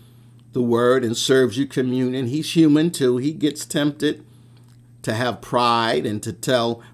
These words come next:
things that are not the truth. Yes, it's also where we fight and learn how to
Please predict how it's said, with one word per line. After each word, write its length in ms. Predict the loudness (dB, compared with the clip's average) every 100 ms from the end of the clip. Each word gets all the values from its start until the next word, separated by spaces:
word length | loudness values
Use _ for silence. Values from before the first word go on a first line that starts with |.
| -4
things 360 | -2 -2 -4
that 40 | -6
are 60 | -4
not 300 | -4 -6 -10
the 60 | -16
truth. 320 | -8 -6 0
Yes, 380 | 0 0 -8 -14 -20 -12 -6
it's 320 | -6 -8 -12 2
also 480 | 4 4 2 2 2
where 320 | 4 2 0
we 220 | -2 -4
fight 680 | -6 -8 -4 -4 -6 -10 -16 -12
and 240 | -8 -6 -4
learn 260 | -2 -2
how 200 | -6 -8
to 160 | -10